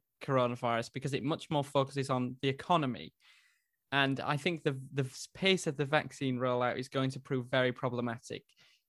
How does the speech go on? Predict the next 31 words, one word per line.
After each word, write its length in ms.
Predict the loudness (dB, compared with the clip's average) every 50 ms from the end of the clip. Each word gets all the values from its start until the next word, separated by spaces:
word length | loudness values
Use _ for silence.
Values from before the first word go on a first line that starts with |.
| _ -6
because 240 | -6 -2 -2 0 0
you 100 | 2 2
have 220 | 2 2 0 -2
countries 640 | -4 -4 -4 -4 -4 -6 -6 -6 -4 -4 -4 -4 -2
like 220 | 0 0 0 -2 -2
the 80 | -4 -2
U 140 | -2 -2 -2
K, 420 | -2 -4 -2 -2 -2 -2 -4 -4 -8 -8 -8
where 200 | -6 -2 -2 0
I 180 | 0 0 0
am, 300 | -2 -2 -2 -4 -6 -8 -12 _ -20 _ _ _ _ _ _ -2
which 480 | 2 2 2 2 0 -8 -12 -12 -12 -10 -6
has 200 | -2 -2 -2 2
dealt 300 | 6 6 6 6 6 2
with 140 | -2 -2
the 80 | -2 -2
pandemic 540 | 0 0 2 2 4 4 4 2 2 -4 -2
pretty 240 | 0 2 2 2 2
woefully 540 | 4 4 6 6 4 2 -2 -6 -6 -4 -6
across 320 | -6 -4 -6 -6 -6 -6
the 80 | -8 -4
board, 320 | -2 0 0 2 0 0 0
but 120 | -2 0 2
their 100 | 2 2
vaccine 460 | 4 4 4 4 2 -4 -2 0 2
rollout 340 | 2 2 4 4 2 2 0
is 100 | -2 -2
going 220 | -2 0 0 0
quite 300 | -2 0 0 0 0 0
well. 420 | 0 2 2 2 2 0 -4 -10 _ _ _ _ _ _ _ _ _ _ _ _ _
So 320 | -6 2 6 6 6 6